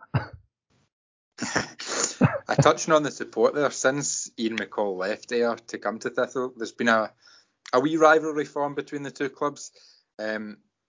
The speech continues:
Speaker 2: how, how bi-, is this a more important game for Ayr, would you say, just because of that McCall factor and Docherty as well?
Speaker 1: I think possibly in a way. Um, I mean,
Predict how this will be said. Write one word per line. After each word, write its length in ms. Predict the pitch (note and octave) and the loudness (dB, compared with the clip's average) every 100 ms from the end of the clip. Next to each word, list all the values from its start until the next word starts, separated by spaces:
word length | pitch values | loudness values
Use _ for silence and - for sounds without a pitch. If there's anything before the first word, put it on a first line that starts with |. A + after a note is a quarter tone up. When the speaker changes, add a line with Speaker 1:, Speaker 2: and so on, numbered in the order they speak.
| _ | _
Speaker 2:
how, 320 | - B2+ C#3 - | 0 0 0 -2
how 160 | C3 | -2
bi-, 220 | D3 C#3+ C3 | 0 0 -2
is 120 | A#2 | 0
this 180 | C3+ - | -2 2
a 140 | C3 | 2
more 260 | A#2+ B2 D3 | 2 0 0
important 400 | D3+ D3+ D3 C#3+ | 0 0 0 0
game 160 | D3 C#3 | -8 -6
for 180 | C#3 | -6
Ayr, 120 | C#3 C3+ | -4 -4
would 160 | C3 | -6
you 60 | - | -8
say, 220 | - C#3 | -4 -4
just 260 | B2 B2+ - | -4 -8 -8
because 300 | A#2+ A#2+ A#2 | 2 2 4
of 80 | A#2 | 0
that 120 | A2 | -2
McCall 320 | A2 B2 B2 | 2 4 4
factor 420 | C#3 C3 - B2+ - _ | 4 2 0 -8 -8 _
and 260 | G#2 A2 G2 - | 2 2 -2 -2
Docherty 440 | A2 - B2+ A#2 | 0 0 -2 0
as 180 | A2 G#2+ | -2 -2
well? 280 | A2+ A#2+ - _ _ _ _ _ _ _ _ _ | -2 -2 -6 _ _ _ _ _ _ _ _ _
Speaker 1:
I 80 | G3 | -2
think 720 | - D4 F4+ - - - - _ _ _ _ _ _ _ _ | 4 4 2 -2 -10 -18 -20 _ _ _ _ _ _ _ _
possibly 680 | - A#3 B3 - D#4 A#3 G#3+ | 2 4 4 0 2 6 8
in 180 | G3+ F#3 | 6 4
a 100 | C#3+ | 4
way. 560 | C3+ F#3 G3+ C3 - _ _ _ - | 6 8 8 6 -2 _ _ _ -10
Um, 680 | C#3+ D#3 D#3 D#3 D#3 D3 B2+ _ _ | -4 0 2 2 2 0 -4 _ _
I 60 | - | -2
mean, 420 | D#3 D#3+ D3 C#3 | 2 4 2 2